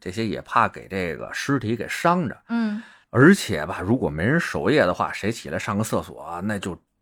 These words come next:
Speaker 1: 院儿中间一灵棚躺着一具尸体，其实说实话也怪吓人的哈。
Speaker 2: 嗯，嗯。
Speaker 1: 哎，这天呢，我女朋友夜里啊，又是睡不着觉，起来上厕所，在枕边啊摸出那个手电筒来，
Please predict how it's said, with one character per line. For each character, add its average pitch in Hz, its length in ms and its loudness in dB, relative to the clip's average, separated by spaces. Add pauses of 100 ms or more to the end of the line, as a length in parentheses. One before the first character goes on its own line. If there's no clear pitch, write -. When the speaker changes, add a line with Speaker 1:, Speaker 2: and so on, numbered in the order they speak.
Speaker 1:
院 117 140 6
儿 87 80 2
中 104 200 2
间 101 200 4
一 101 100 2
灵 92 200 0
棚 87 320 -4
躺 78 300 -16
着 90 60 -4
一 101 40 -4
具 98 100 -4
尸 104 260 -4
体， 73 220 -12
其 - 240 -6
实 104 140 -4
说 92 160 -4
实 90 80 -8
话 85 160 -6
也 76 80 -12
怪 85 160 -4
吓 85 160 -2
人 73 240 -8
的 - 100 -4
哈。 220 160 -2
Speaker 2:
嗯， 208 340 0
嗯。 165 100 -12
Speaker 1:
哎， - 120 -10 (640)
这 208 200 10
天 220 240 10
呢， 127 180 6
我 156 140 4
女 107 100 4
朋 90 160 -2
友 135 80 2
夜 135 300 4
里 76 100 -6
啊， 76 240 -8
又 92 180 0
是 - 120 -10
睡 90 120 -4
不 76 80 -6
着 76 140 -8
觉， - 160 -12 (100)
起 - 200 -10
来 82 100 -6
上 95 180 0
厕 90 120 0
所， 80 260 -14
在 95 100 0
枕 78 200 -6
边 90 120 2
啊 82 140 -2
摸 92 240 4
出 90 140 -4
那 85 160 -2
个 76 160 -8
手 - 180 -6
电 98 180 2
筒 92 280 -2
来， 90 180 -6